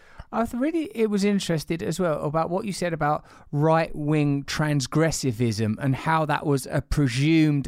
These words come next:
leftist, uh, stance or attitude, the,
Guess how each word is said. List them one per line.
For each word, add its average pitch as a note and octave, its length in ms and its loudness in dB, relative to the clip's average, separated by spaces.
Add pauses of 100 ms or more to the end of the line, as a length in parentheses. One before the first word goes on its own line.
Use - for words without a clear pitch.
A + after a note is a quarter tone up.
leftist, C#3 960 -2 (220)
uh, B2 440 2
stance B2+ 1000 0
or A#2 640 2
attitude, B2 880 -4
the, - 160 -8